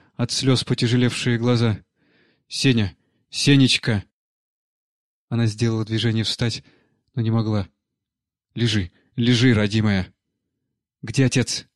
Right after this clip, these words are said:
"Жив, здоров, не тревожься!" "Неправда!" Тот сказал: "Палками!" еле слышно простонала она.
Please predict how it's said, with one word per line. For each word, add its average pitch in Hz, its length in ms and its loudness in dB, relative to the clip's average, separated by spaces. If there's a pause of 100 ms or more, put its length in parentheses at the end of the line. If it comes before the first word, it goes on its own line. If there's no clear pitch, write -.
(680)
"Жив, 110 360 -4
здоров, 107 520 0 (240)
не 120 80 -4
тревожься!" 113 640 0 (1000)
"Неправда!" 113 720 0 (720)
Тот 123 200 0
сказал: 110 440 -4 (560)
"Палками!" 110 600 0 (840)
еле 110 160 -4
слышно 113 340 -4
простонала 107 600 -2
она. 101 240 -4